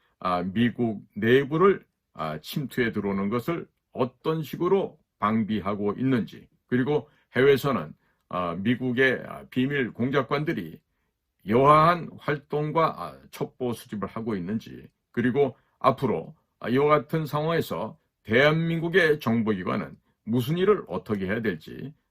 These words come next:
아, 이런 부분에 대해서 지금 오늘 말씀을 전해드리고자 합니다. 지금,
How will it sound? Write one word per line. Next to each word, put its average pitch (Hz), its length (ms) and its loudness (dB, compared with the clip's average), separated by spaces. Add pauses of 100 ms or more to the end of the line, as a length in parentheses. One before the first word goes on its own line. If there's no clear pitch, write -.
아, 92 160 -2
이런 147 380 0
부분에 120 380 0
대해서 107 400 -2
지금 110 180 -8
오늘 95 400 -2
말씀을 101 600 -4
전해드리고자 95 840 -2
합니다. 110 480 -2 (2250)
지금, 135 420 4